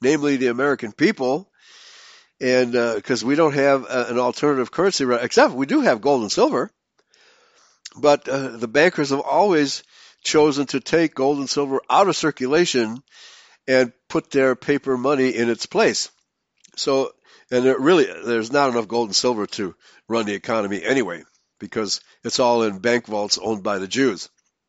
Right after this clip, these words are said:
So he says, "It wasn't always like this. There was a time when the dollar was the strongest currency in the world and deserved its spot at the top of the heap.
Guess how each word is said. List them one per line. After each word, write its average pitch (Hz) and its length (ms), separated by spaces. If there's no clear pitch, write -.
So 240 180
he 233 80
says, 196 420
"It 180 140
wasn't 175 320
always 151 400
like 95 200
this. - 420
There 120 120
was 135 160
a 160 40
time 143 640
when 117 140
the 147 80
dollar 131 420
was 117 160
the 107 100
strongest 131 480
currency 123 440
in 101 100
the 92 80
world 87 480
and 110 160
deserved 113 460
its - 160
spot 139 400
at 131 140
the 110 80
top 107 340
of 113 80
the 120 40
heap. 214 280